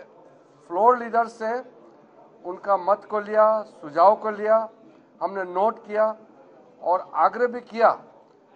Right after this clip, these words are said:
कि हम मिल के budget session को अच्छी तरह से हम चलाएंगे और parliament को सुचारू रूप से चु-, चलाना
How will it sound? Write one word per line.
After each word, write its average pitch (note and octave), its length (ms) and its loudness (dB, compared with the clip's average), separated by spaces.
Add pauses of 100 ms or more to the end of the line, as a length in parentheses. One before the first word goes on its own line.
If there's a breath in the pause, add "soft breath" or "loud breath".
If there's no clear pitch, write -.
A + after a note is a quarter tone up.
(100)
कि G#3 80 -8
हम F#3+ 220 0
मिल G#3+ 280 -8
के A#3+ 360 -8 (1000)
budget G#3+ 220 0
session A3 320 -10
को G#3 160 -4
अच्छी G3 280 -2
तरह G#3 200 -10
से F#3 120 -8
हम F3+ 220 -6 (100)
चलाएंगे G3 520 0 (1160 soft breath)
और G#3+ 360 4 (880)
parliament A#3 560 2
को A#3+ 240 2
सुचारू A3 680 2
रूप A3+ 200 -14
से G#3+ 200 -8
चु-, F3 340 -14
चलाना F3 500 2